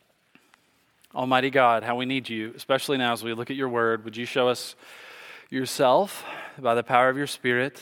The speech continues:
especially in the face of your Son, Jesus? And we pray in his name.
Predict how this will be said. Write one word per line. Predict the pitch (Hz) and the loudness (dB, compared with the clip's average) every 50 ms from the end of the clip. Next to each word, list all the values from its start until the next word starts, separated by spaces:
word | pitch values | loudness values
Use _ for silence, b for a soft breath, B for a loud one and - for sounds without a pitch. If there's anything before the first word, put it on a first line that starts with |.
| - - | -20 -18
especially | 147 - - - 123 120 - - 131 123 | -18 -10 -4 -4 -4 -4 -2 -4 -4 -4
in | 120 | -4
the | 120 | -6
face | 113 - - 120 117 113 113 - - - | -4 -2 0 0 0 0 -2 -8 -12 -14
of | - - 123 107 107 | -12 -10 -10 -8 -6
your | 113 117 | -6 -6
Son, | - - - 113 110 107 107 | -6 -6 -6 -6 -6 -6 -8
Jesus? | 101 107 107 101 98 95 92 - - - - - | -10 -10 -12 -12 -12 -14 -14 -16 -16 -18 -18 -16
And | 127 | -16
we | 113 107 | -16 -12
pray | - - 110 | -10 -8 -8
in | 107 110 | -8 -8
his | 113 104 | -10 -12
name. | 104 95 95 92 95 107 | -14 -14 -14 -16 -18 -20